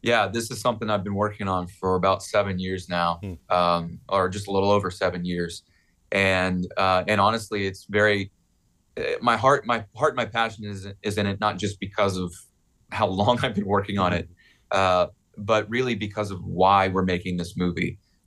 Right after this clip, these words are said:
Speaker 1: Uh, I believe we're living in a, in a postmodern society that, that thinks that there is no absolute truth, that thinks that what's true for you is true for you, and I can do whatever I want to do 'cause it makes me happy.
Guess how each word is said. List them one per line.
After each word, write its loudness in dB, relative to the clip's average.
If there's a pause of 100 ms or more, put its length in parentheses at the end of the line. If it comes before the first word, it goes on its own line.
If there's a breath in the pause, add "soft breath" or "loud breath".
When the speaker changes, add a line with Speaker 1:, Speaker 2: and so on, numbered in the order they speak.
Speaker 1:
Uh, 2
I 2
believe 2
we're 0
living 2
in 0
a, -2
in -4
a -2 (880)
postmodern 2
society 2
that, 2 (560)
that 2
thinks -4
that 2 (220)
there 4
is 4
no 2
absolute -2
truth, -12 (140)
that 0
thinks 0
that 4 (500)
what's 0 (260)
true 2
for 2
you 6
is 4
true 0
for 0
you, 6
and 2 (180)
I 4
can 0
do 2
whatever 2
I 0
want -6
to -8
do -6
'cause -14
it -8
makes -6
me -12
happy. -4